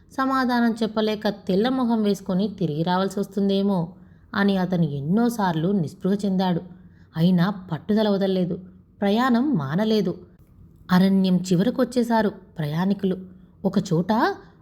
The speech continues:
ఒక బ్రహ్మాండమైన మర్రి చెట్టు కనిపించింది. దానిని చూడగానే భగవానులకేదో జ్ఞాపకం వచ్చినట్టయింది.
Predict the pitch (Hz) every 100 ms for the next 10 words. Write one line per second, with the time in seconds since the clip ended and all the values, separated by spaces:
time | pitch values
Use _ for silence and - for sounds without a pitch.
0 | - 190 190 147 160 143 170 170 170 202
1 | 233 240 175 - 147 220 196 233 202 196
2 | 180 202 175 165 - - _ _ 190 220
3 | 247 285 294 - 180 196 262 285 240 190
4 | 185 185 - - - 165 160 214 262 277
5 | 277 277 262 254 247 165 151 135 - 208
6 | 233 233 233 233 233 226 220 190 -